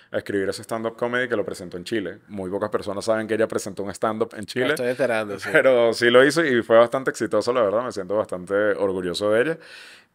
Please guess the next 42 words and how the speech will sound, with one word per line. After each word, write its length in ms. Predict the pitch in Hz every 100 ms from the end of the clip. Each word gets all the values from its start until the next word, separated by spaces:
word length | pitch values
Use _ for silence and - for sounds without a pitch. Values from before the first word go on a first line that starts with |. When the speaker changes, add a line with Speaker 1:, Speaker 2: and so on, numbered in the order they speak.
| -
Speaker 1:
Y 400 | 117 117 113 110
bueno, 240 | 127 143
también 280 | 107 104 104
he, 340 | 123 127 131
he 60 | 127
tenido 320 | 135 135 135
como 180 | 127 107
que 80 | 101
muchas 300 | 95 120 113
experiencias 440 | - 90 85 98
con 160 | 95 87
marcas 440 | 98 98 95 95
y 140 | 98 95
ha 240 | 90 101
sido 160 | 127 147
un 60 |
recorrido 440 | 165 117 98 101 123
súper 300 | 135 - 98
bonito. 360 | 87 92 -
O 40 | -
sea, 320 | - 87 85
la 140 | 87
verdad, 640 | 90 87 90 90 98 117 104 - - - _ -
también 920 | 110 107 104 104 117 123 110 95 87
creo 260 | - 117 120
que 240 | 139 123 110
en 120 | 113
este 240 | 110 131
punto 400 | - 151 151 160
podría 300 | 123 110 101
agradecer 440 | 110 123 98 101 101
a 60 |
la, 160 | 120 113 85 95
a 60 |
las 120 | 98
primeras 300 | - 98 95 -
personas 360 | 110 101 95
que 80 | 123
me 100 | 107
dieron 200 | 98 98
la 60 | 117
oportunidad 560 | 117 104 92 92 107